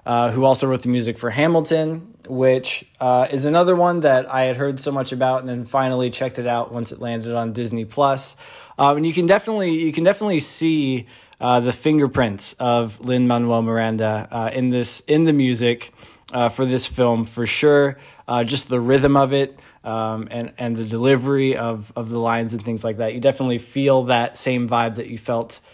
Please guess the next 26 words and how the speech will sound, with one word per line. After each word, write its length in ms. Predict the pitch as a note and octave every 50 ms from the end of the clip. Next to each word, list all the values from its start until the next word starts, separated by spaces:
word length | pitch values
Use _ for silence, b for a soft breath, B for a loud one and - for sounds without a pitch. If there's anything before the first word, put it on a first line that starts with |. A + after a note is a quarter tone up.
| b b b b
uh, 140 | A#2 A2+ A#2 -
in 140 | C3 B2+ B2+
Hamilton 560 | G#2 A2+ A#2 A#2 A#2 A2+ A2 - A2+ A#2 A#2
with 140 | A2+ G#2 -
the 80 | A#2
music, 400 | A#2 A#2 A#2+ A#2+ A#2+ C#3 C3+ -
which 120 | A#2+ A2+ -
I 80 | A2+ A2+
love. 420 | A2+ A#2+ B2+ C3+ D3+ E3+ E3+ -
I 160 | B2+ A#2+ A#2+
love, 520 | A#2 A#2+ C3 C3+ C#3+ C#3+ C#3+ C#3 C3+ C3+ B B B B B B -
you 140 | D#3 D3+
know, 360 | D3 C#3+ C#3 C#3 C3+ - E3+ - _
one 320 | - E3 D#3 D#3 F3+ G3 G3
thing 140 | - G3+
when 100 | F#3 E3+
I 60 | D#3 C#3+
was 100 | C#3 C#3+
watching 320 | C#3+ C#3 C3 - C3+ B2+
Hamilton 480 | B2+ C3+ C3+ C#3+ C#3 B2+ - B2+ B2 A#2+
was 120 | A#2+ A2
like, 200 | A#2+ A#2 A#2+ -
I 120 | C3+ C3
can't 440 | B2 - - F3+ F3+ F#3 F#3 F#3 -
imagine, 560 | C#3+ C3 B2+ B2+ B2+ C3+ B2+ B2+ C3 B2 B2
'cause 380 | A#2+ - C3+ C3 B2+ B2 - -